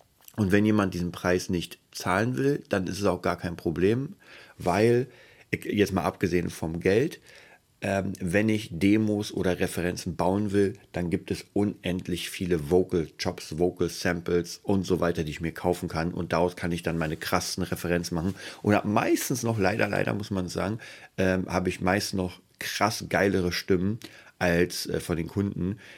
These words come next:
weil je nachdem, ob man schon dick im Business ist, klar, dann ist die Stimme Hammer,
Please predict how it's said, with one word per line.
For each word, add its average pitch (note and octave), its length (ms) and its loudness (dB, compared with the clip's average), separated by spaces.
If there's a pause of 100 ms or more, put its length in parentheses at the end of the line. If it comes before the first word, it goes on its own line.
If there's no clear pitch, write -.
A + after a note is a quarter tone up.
(120)
weil F#2 800 6 (100)
je F#2 340 2
nachdem, F#2 440 2
ob E2+ 120 -4
man F2+ 140 0
schon E2+ 220 -2
dick F#2 180 0
im E2 140 -2
Business A#2+ 360 2
ist, C3 220 -2
klar, F2 260 0
dann E2 140 -6
ist D#2+ 160 -12
die - 40 -10
Stimme D2+ 280 -6
Hammer, G#2 260 -2